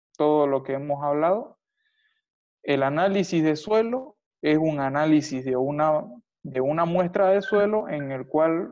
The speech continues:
vamos a tener gruesos, arenas, limos y arcillas, ¿ya? Y como pueden ver aquí casi no entra mucho a la arcilla.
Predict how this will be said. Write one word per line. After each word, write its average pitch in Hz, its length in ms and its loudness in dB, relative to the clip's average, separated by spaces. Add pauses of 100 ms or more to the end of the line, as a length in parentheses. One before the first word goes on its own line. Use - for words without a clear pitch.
vamos 151 340 -4
a 139 100 -4
tener 147 480 -6 (920)
gruesos, 175 1000 -2 (340)
arenas, 196 920 -2 (120)
limos 214 840 -4 (120)
y 127 140 -10
arcillas, - 720 -6
¿ya? - 320 -10
Y 202 100 -4
como 185 220 2
pueden 214 260 2
ver 202 120 2
aquí 202 260 0
casi 202 380 -2
no 226 420 -2
entra 214 560 -2
mucho 170 480 -2
a 135 80 0
la 127 140 -4
arcilla. 156 560 -4